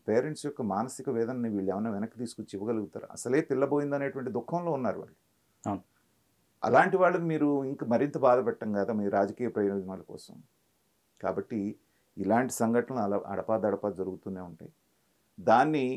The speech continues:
Speaker 1: కొంచెం విచక్షణతోటి కొద్దిగా నిజాలు బయటకు వచ్చినాక విమర్శించండి. నిజంగా ప్రభుత్వం తప్పుంటే ఖచ్చితంగా, ఎందుకంటే ప్రతిపక్షం ఉన్నదే అందుకు.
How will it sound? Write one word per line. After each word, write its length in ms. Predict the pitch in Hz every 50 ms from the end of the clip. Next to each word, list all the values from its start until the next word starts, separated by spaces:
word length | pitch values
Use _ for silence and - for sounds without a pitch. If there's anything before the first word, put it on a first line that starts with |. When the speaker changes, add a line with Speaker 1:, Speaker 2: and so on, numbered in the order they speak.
| - - -
Speaker 1:
కొంచెం 260 | 139 175 190 - 202 170 139
విచక్షణతోటి 720 | 117 - 156 139 - - 139 123 - 131 123 101 - 123 110 107 113 - - _ _ - 123
కొద్దిగా 340 | 147 147 147 190 180 160 - - 104
నిజాలు 260 | 127 139 180 208 202 196 180
బయటకు 220 | 175 165 165 151 160
వచ్చినాక 260 | 156 156 160 170 151 147 127
విమర్శించండి. 580 | 127 165 - - - 85 - - - - - 80 98
నిజంగా 280 | 101 95 127 143 156 - -
ప్రభుత్వం 360 | 123 117 117 113 - 131 120 107 -
తప్పుంటే 420 | 95 - - 104 98 - - - - - _ _ _ _ _ _ _ _ - -
ఖచ్చితంగా, 400 | - - - 165 190 175 127 110 104
ఎందుకంటే 240 | 120 139 156 143 - -
ప్రతిపక్షం 400 | - 101 110 - - - - 131 123
ఉన్నదే 220 | 120 131 135 156 175 156
అందుకు. 220 | 123 - - -